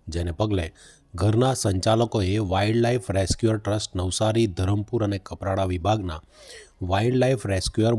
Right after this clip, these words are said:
મુકેશભાઈ વાયાડને જાણ કરતા તેઓ તાત્કાલિક સ્થળ ઉપર પહોંચી આવ્યા હતા અને તેમણે સતત એક કલાકની જહેમત બાદ ઝેરી કોબરાનું રેસ્ક્યુ કરી લીધું હતું. નોંધનીય છે કે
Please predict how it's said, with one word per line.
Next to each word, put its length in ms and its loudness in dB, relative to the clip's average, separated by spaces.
મુકેશભાઈ 540 0
વાયાડને 540 0
જાણ 300 -4
કરતા 320 -2
તેઓ 280 -4
તાત્કાલિક 580 0
સ્થળ 340 -2
ઉપર 220 -4
પહોંચી 380 -6
આવ્યા 280 -6
હતા 180 -10
અને 120 -8
તેમણે 420 -4
સતત 420 0
એક 240 0
કલાકની 600 0
જહેમત 480 -2
બાદ 160 -2
ઝેરી 260 4
કોબરાનું 560 -2
રેસ્ક્યુ 340 -4
કરી 260 -6
લીધું 220 -10
હતું. 200 -14
નોંધનીય 420 2
છે 200 2
કે 180 0